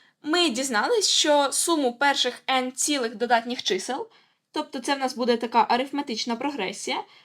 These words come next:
у вигляді один, два, три і так далі аж до числа n, можна виразити як n множити на n плюс один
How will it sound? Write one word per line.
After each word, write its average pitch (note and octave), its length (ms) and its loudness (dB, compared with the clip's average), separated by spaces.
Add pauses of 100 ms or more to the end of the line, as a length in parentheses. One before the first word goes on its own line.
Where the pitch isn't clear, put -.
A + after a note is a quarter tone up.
у - 100 -6
вигляді B3 540 0
один, C4 480 0
два, A#3 240 4
три A#3+ 400 -2 (240)
і C#4 180 -2
так G#3+ 240 -2
далі A#3 400 4
аж - 220 4
до B3 100 -4
числа C4 420 -2
n, F#4+ 140 -2 (680)
можна E4+ 340 4
виразити A3+ 840 0 (100)
як G#3+ 440 2 (640)
n A3+ 240 4 (280)
множити C4+ 580 -2
на A3+ 280 2
n A#3 220 0
плюс A3 400 0
один G#3+ 260 -2